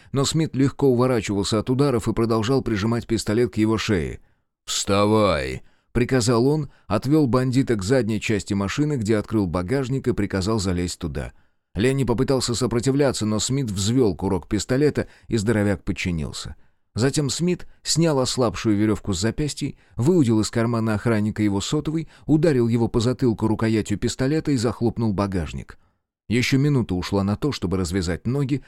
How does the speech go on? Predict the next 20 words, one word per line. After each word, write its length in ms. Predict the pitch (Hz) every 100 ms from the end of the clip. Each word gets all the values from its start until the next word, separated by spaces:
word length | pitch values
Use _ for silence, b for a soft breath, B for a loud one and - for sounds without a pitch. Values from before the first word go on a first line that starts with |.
| B B
затем 380 | 104 131 143 117
проверить 420 | 101 110 143 139
телефон 420 | 110 95 110 120
Ленни. 540 | 110 98 80 76 69 - _ _ _
Заблокировано. 880 | 92 101 110 110 104 73 67 65 - _ _ _ _
Требуется 480 | 131 117 101 98 95
пароль 360 | 117 143 135
или 320 | - 135 131 b b b
идентификация 880 | 127 135 120 113 120 147 139 - 117
лица 300 | 113 - 110
владельца. 600 | 101 95 87 69 - - _ _ _ _ -
Смит 280 | 190 180
открыл 340 | 123 - 131 120
багажник, 580 | 131 139 170 147 165 -
поднес 380 | 110 98 113
телефон 400 | - 110 107 117
к 60 | 107
лицу 280 | 120 123 170
отключенного 680 | 143 104 - 107 104 113 120
Ленни, 360 | 151 160 156